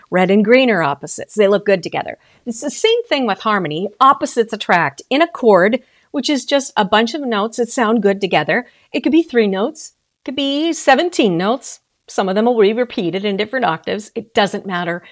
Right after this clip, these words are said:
It's not worth philosophizing about. Those are for vocal pedagogy parties, which just means people that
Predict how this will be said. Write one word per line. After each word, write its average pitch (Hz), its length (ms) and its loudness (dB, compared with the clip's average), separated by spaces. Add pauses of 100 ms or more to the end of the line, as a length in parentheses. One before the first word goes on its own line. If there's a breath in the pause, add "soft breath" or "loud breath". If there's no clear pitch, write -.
(140 loud breath)
It's 190 240 -8
not 185 240 -2
worth 175 340 -6 (300 soft breath)
philosophizing 180 840 0
about. 175 340 -4
Those 190 220 -4
are 196 80 -6
for 190 260 -8
vocal 190 320 -6
pedagogy 185 560 -6
parties, 175 480 -6
which 170 180 -12
just - 240 -10
means 175 280 -8 (320 loud breath)
people 254 240 0
that 208 260 2